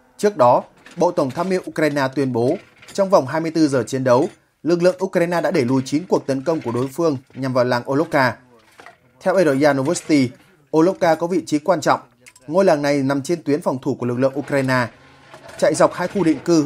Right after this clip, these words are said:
Berdychi ở phía bắc và Tonetskoye ở phía nam, đều thuộc vùng Donetsk. Đây là tuyến phòng thủ kiên cố do lực lượng Ukraine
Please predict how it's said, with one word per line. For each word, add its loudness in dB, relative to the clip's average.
Berdychi 2
ở -4
phía -6
bắc 2
và 2
Tonetskoye 2
ở -2
phía -8
nam, 2
đều 4
thuộc -2
vùng 0
Donetsk. 2
Đây 4
là 6
tuyến 0
phòng 0
thủ 0
kiên 0
cố 2
do 2
lực 0
lượng -2
Ukraine -2